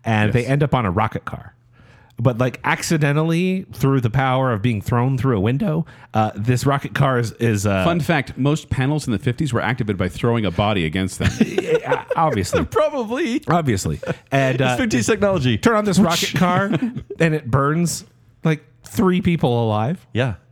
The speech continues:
Speaker 1: And
Speaker 2: Yeah.
Speaker 1: launches, but the wooziness with which they walk off of that, particularly Harrison Ford performances there, is great.
Speaker 2: I don't think it was a performance. I think it was generally woozy from the
Speaker 1: Could have been
Speaker 2: film.
Speaker 1: woozy. He's a
Speaker 3: Little
Speaker 1: little
Speaker 3: old.
Speaker 1: old.
Speaker 2: Anyway, so
Speaker 1: Yeah.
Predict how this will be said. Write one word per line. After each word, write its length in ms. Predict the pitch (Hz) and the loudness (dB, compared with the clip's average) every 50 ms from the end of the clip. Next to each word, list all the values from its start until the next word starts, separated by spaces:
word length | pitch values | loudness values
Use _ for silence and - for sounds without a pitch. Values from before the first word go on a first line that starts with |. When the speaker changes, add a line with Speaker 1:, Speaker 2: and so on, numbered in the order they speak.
| _ _ _ - | _ _ _ -2
Speaker 1:
And 220 | 113 120 120 120 117 | 0 2 2 2 0
Speaker 2:
Yeah. 100 | 78 80 | 0 0
Speaker 1:
launches, 480 | 117 123 131 139 131 - 156 160 160 151 - | 0 0 0 0 0 0 0 0 0 -4 -4
but 280 | 107 113 117 113 - - - - - | -2 0 0 0 -2 -8 -16 -18 -10
the 220 | - 107 104 120 113 | -6 -2 0 2 2
wooziness 720 | 104 98 113 135 139 139 139 156 160 156 165 170 - - | 2 2 2 2 2 2 0 -2 -2 0 -2 -2 -2 -2
with 240 | - 107 104 - - | 0 0 0 2 2
which 360 | 101 101 101 - - - - _ _ - | 0 0 0 0 -6 -10 -10 _ _ -2
they 200 | 101 104 101 95 | 0 2 2 2
walk 280 | 87 87 90 90 - | 2 0 0 0 0
off 200 | - 98 - - | 0 -2 -2 -2
of 60 | 107 | -2
that, 280 | 104 104 107 107 - - | -2 -2 -2 -2 -4 -6
particularly 460 | - - 120 104 98 101 92 92 90 | -4 -2 -2 -2 -2 -2 -2 -2 -2
Harrison 320 | 87 92 90 87 - 92 85 | 0 0 -2 -2 -4 -6 -8
Ford 260 | - - 87 82 82 | -4 -2 -4 -2 -2
performances 460 | 85 80 82 80 85 85 - 90 87 | -4 -4 -4 -4 -4 -4 -4 -6 -4
there, 220 | 90 90 95 104 - - - | -4 -4 -6 -6 -8 -12 -16
is 80 | 87 - | -12 -8
great. 300 | - 76 - - - - _ - 98 | -8 -8 -8 -8 -14 -18 _ -4 -2
Speaker 2:
I 40 | |
don't 100 | 104 107 | -2 0
think 80 | 98 92 | 0 -2
it 60 | 87 | -2
was 60 | 78 | -4
a 40 | 76 | -6
performance. 400 | 76 76 - 92 82 76 73 - | -10 -8 -6 -4 -4 -4 -6 -6
I 40 | 78 | -6
think 160 | 87 92 76 | -6 -6 -6
it 40 | 76 | -6
was 100 | 73 - | -8 -6
generally 260 | - 80 78 76 69 | -6 -6 -6 -4 -4
woozy 300 | 67 71 76 73 67 67 | -4 -4 -4 -6 -6 -8
from 140 | - - 71 | -10 -6 -2
the 20 | |
Speaker 1:
Could 100 | - 147 | 0 2
have 80 | 131 123 | 2 2
been 100 | 123 120 | 2 2
Speaker 2:
film. 100 | 117 113 | 2 2
Speaker 1:
woozy. 240 | 110 95 87 76 73 | 0 0 -2 -2 -2
He's 80 | 87 | -2
a 20 | - | 0
Speaker 3:
Little 140 | 110 95 87 | 2 2 2
Speaker 1:
little 140 | 82 85 85 | 0 0 -2
Speaker 3:
old. 60 | 82 | -2
Speaker 1:
old. 140 | 80 80 - 143 | -4 -2 -2 0
Speaker 2:
Anyway, 180 | 135 120 117 | 0 0 0
so 220 | - - 156 139 | 0 0 0 2
Speaker 1:
Yeah. 60 | 131 | 0